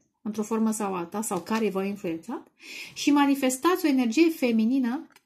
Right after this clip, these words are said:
specială, puternică, echilibrată, justă. Da, vă vindecați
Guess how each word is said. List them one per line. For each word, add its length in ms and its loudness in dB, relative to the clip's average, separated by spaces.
specială, 480 -4
puternică, 580 -4
echilibrată, 720 -4
justă. 460 -8
Da, 300 -4
vă 160 -2
vindecați 1120 0